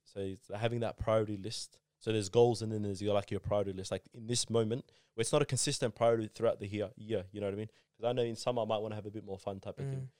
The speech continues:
Speaker 1: Whereas throughout the year, at the start of the year, I wanna focus on the lab and then
Speaker 2: Mm.
Speaker 1: within that, the Fed income and then family and all that
Speaker 2: Yeah.
Speaker 1: kind of stuff.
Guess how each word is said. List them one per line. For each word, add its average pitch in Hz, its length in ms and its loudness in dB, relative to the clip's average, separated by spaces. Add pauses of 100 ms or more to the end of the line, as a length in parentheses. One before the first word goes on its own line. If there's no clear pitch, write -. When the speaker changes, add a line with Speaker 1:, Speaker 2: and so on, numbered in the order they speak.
(200)
Speaker 1:
Whereas 104 360 2
throughout 117 280 4
the 110 80 -2
year, 113 200 2
at 104 80 0
the 104 60 -10
start 120 260 4
of 104 160 -2
the 101 80 -12
year, 98 180 -8
I 98 100 -8
wanna 104 160 0
focus - 360 -2
on 101 80 -6
the 101 80 -4
lab 95 220 -4
and 95 120 -10
then 92 180 -8
Speaker 2:
Mm. - 20 -16 (240)
Speaker 1:
within 110 260 2
that, 104 220 0
the 107 100 -10
Fed 107 220 -2
income 104 260 -6
and 101 80 -6
then 98 80 -6
family 104 440 -2
and 98 60 -6
all 101 120 -2
that 101 120 0
Speaker 2:
Yeah. - 40 -8
Speaker 1:
kind 95 160 -6
of 95 60 -10
stuff. 92 220 -8